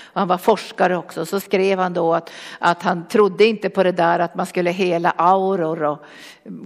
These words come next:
att det var trasiga energigrejer runt människor. För det hade kommit in mycket handpåläggning, bland annat i Amerika.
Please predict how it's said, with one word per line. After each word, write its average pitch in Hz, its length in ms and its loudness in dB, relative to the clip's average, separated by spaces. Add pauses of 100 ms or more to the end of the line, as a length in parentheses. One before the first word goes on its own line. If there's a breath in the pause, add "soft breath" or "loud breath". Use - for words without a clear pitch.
(260)
att 156 220 -4
det 170 120 -12
var 180 80 -2
trasiga 175 840 2
energigrejer 185 1080 2
runt 180 220 -4
människor. 165 680 -2 (240 loud breath)
För 190 80 0
det 190 60 6
hade 185 180 2
kommit 196 360 -2
in 180 240 0
mycket 185 480 -2 (140 loud breath)
handpåläggning, 202 1080 2
bland 190 240 2
annat 180 280 0
i 190 60 2
Amerika. 190 800 0